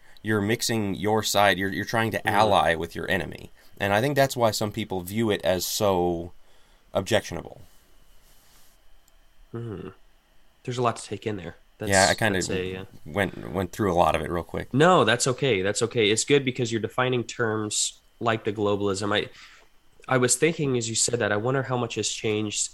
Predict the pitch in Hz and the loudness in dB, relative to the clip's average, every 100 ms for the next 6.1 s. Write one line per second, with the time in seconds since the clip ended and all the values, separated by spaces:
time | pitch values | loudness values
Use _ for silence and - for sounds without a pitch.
0 | - 107 107 90 104 107 - 98 - - | -8 -6 -6 -4 -4 -4 -6 -6 -6 -12
1 | - - - - - - - - - 113 | -20 -20 -20 -20 -20 -20 -20 -20 -6 0
2 | 117 113 113 - 117 123 107 95 98 90 | 2 4 0 -2 -2 0 0 0 0 0
3 | 90 92 - - 92 92 - 82 95 _ | -2 -4 -4 -4 -4 -2 -4 -4 -6 _
4 | - - 98 95 101 - 95 85 92 101 | -16 -6 -6 -4 -4 -4 -4 -6 -6 -4
5 | 101 - - 90 85 - - - 104 - | -6 -8 -4 -2 -2 -6 -12 -2 -2 -2